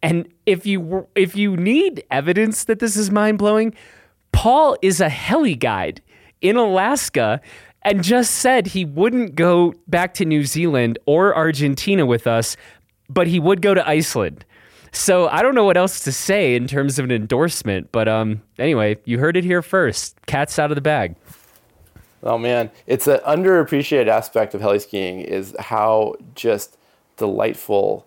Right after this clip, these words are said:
Speaker 2: skiing and corn, corn skiing from a helicopter is. It is so efficient and fast, and you just see so much cool terrain.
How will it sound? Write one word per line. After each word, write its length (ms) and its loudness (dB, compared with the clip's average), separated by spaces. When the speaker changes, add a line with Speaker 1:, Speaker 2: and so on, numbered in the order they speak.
Speaker 2:
skiing 720 -6
and 220 -10
corn, 380 -4
corn 220 -2
skiing 260 -6
from 100 -12
a 20 -6
helicopter 480 -4
is. 260 -6
It 80 -6
is 100 -6
so 320 2
efficient 500 0
and 120 -6
fast, 520 0
and 160 -10
you 80 -14
just 180 -10
see 160 -10
so 300 -4
much 220 -2
cool 180 -4
terrain. 500 -8